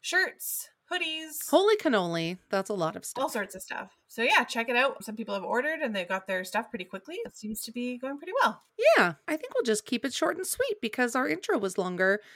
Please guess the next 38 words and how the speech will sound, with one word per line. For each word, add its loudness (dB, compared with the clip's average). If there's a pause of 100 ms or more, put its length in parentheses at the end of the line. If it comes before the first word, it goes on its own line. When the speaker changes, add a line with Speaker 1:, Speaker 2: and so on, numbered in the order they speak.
(280)
Speaker 2:
But 6
I 6
hope 6
Speaker 1:
Yeah. 8
Speaker 2:
everybody 0
has 2
a 0
great 4
week. 0 (120)
Speaker 1:
I 2
hope -2
so -6 (100)
too. -2 (520)
Speaker 2:
If 0
you 2
haven't 2
already, 4
join 4
our 0
Facebook -2
group. -2
It 2
is 2 (340)
a -4
great -4
place -6
to 0
be. -2 (220)
Speaker 1:
It -4
is. -4
Speaker 2:
And 2
follow 2
us 0
on 2
all 4
the 2
social 0
media. -4